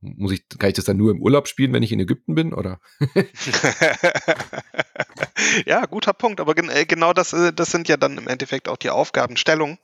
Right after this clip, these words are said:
Speaker 2: Und, ähm, und, und, äh, ja, die, die, die Chancen, die man vielleicht dann auch noch mit A-R-Technologie in Zukunft dann noch mal herangehen kann und gucken kann, okay, was gäbe es denn für Möglichkeiten, ein, ein Uncharted zu machen?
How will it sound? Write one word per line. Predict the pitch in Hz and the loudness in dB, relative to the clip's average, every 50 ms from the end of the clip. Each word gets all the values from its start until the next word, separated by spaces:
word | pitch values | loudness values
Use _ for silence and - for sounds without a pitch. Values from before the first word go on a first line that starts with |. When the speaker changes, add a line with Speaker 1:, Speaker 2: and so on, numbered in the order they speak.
| - - - - - - - - - - - - - - - _ _ - _ _ _ _ _ _ _ _ _ _ | -20 -20 -20 -20 -20 -20 -20 -20 -20 -20 -20 -20 -20 -20 -20 _ _ -20 _ _ _ _ _ _ _ _ _ _
Speaker 2:
Und, | 123 127 127 127 123 123 120 120 120 120 123 - - - | 2 4 6 6 6 4 4 2 -4 -8 -10 -10 -6 -2
ähm, | - 120 113 117 117 113 113 117 117 113 113 113 117 - - | 2 4 4 6 6 4 2 0 -2 -6 -4 -6 -6 -6 -6
und, | 117 113 113 113 113 - | -6 -6 -8 -8 -12 -12
und, | 110 117 113 113 113 113 117 113 113 - | -10 -10 -10 -10 -10 -12 -14 -14 -14 -8
äh, | - - 117 113 117 113 110 101 107 98 92 101 92 90 78 | -4 0 2 2 2 2 2 2 0 0 -2 -2 -2 -2 0
ja, | 85 110 127 135 127 | 2 2 4 4 2
die, | - 123 120 120 117 | 0 -2 -4 -4 -4
die, | - 120 120 113 | -6 -8 -10 -8
die | - 117 | -4 -2
Chancen, | 107 - 139 139 170 - - - - | 0 2 4 4 2 2 0 0 0
die | 170 151 | 0 0
man | 139 127 | 0 0
vielleicht | - - 127 113 110 139 147 - - | -2 -2 0 2 2 2 2 2 0
dann | 135 127 | 0 0
auch | - 143 160 | 0 0 0
noch | 165 147 131 | 0 0 0
mit | 131 131 123 - | 0 0 2 2
A-R-Technologie | 101 113 117 - - 110 117 - - - 131 - 139 127 117 117 110 117 117 | 4 4 4 4 4 4 2 2 0 -2 -2 -2 -4 -6 -6 -6 -6 -6 -8
in | 110 113 110 | -8 -6 -4
Zukunft | - - 190 - - 147 135 - - | -4 -4 -4 -4 -6 -6 -6 -2 0
dann | 127 120 123 117 | 0 0 0 -2
noch | 117 113 - | -4 -2 0
mal | 120 110 110 113 117 | 2 2 4 4 2
herangehen | 113 117 117 107 110 127 147 147 143 139 139 | 0 0 0 2 0 0 0 2 0 0 0
kann | - - 139 135 131 | 0 -2 -2 -2 -2
und | 127 - | -4 -6
gucken | - 151 - 147 | -8 -8 -8 -8
kann, | 143 - 131 107 | -6 -6 -6 -6
okay, | - - 139 127 | -6 -4 -2 0
was | 135 131 - - | 0 0 0 2
gäbe | - 180 240 269 254 | 2 2 2 4 2
es | 151 - - | 2 4 4
denn | - 110 107 107 | 4 2 2 0
für | - 113 | -2 -6
Möglichkeiten, | 107 107 104 104 - - - - - - 98 90 98 - - 110 | -6 -6 -6 -6 -4 -6 -6 -4 -2 0 0 0 0 -2 -4 -2
ein, | - 120 117 113 107 - | 0 0 0 -2 -4 -6
ein | - 113 110 - | -6 -6 -2 -2
Uncharted | - 113 117 - - 120 113 104 - - - | -2 -2 -2 0 0 2 0 0 -2 -6 -6
zu | - - 120 | -6 -2 0
machen? | 127 151 - - 92 | 0 0 -2 -2 -8